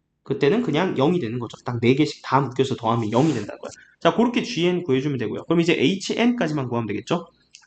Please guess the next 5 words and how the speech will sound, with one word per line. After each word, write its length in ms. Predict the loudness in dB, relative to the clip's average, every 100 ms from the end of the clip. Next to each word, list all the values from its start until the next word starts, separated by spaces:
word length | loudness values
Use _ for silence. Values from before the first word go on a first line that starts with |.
| _ -4
자, 160 | 0
에이치엔은, 800 | 2 2 0 0 0 0 -4 -8 -14 _ -6
어, 220 | 0 0 4
i분의 520 | 4 4 0 -4 -4
일 300 | -2 0 -2